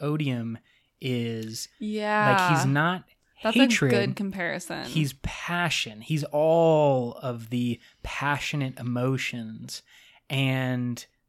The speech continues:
Speaker 1: that includes things like love and lust and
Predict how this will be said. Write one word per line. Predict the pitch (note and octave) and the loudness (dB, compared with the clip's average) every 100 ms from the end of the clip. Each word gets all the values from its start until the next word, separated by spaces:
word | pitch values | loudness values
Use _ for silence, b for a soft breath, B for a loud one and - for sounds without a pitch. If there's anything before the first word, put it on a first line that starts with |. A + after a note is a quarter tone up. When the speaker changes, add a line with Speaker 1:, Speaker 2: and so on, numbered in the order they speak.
| - | -6
Speaker 1:
that | C3 C3+ | -2 0
includes | C#3 C3+ - D#3 F#3+ E3 - | 0 -2 -2 0 2 -2 -4
things | D#3+ D#3+ C#3+ C3+ | -4 -4 -6 -4
like | C#3+ D3+ | -4 -4
love | A#2+ B2+ G3 A#2+ A2+ A#2+ - | -6 -2 0 -2 -6 -16 -10
and | A#2+ C3+ C#3+ | -4 -2 -2
lust | C3+ A2+ E3 - - - - | -2 0 -2 -2 -8 -12 -14
and | C3+ A#2 B2+ C#3 D3 D3 | -12 -8 -4 -4 -4 -6